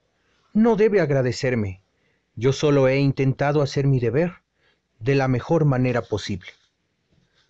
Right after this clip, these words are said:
No le agradezco solo por su trabajo, sino también por la discreción que ha mantenido conmigo durante estos años. Sé que sabe muchas cosas del Padre Pío. Sé que ha sido un importante intermediario entre él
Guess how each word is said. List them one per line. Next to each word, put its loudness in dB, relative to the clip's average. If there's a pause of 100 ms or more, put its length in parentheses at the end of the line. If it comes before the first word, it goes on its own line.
(180)
No 2
le 4
agradezco 0
solo 0
por -2
su -4
trabajo, -2 (560)
sino 0
también 0
por 2
la 4
discreción 0
que -4
ha 0
mantenido 2
conmigo 0 (380)
durante 0
estos -2
años. -2 (480)
Sé -6
que -2
sabe 0
muchas 0
cosas 0
del 0
Padre 0
Pío. -2 (580)
Sé -2
que 0
ha 0
sido 0
un 2
importante 0
intermediario 2
entre 2
él -2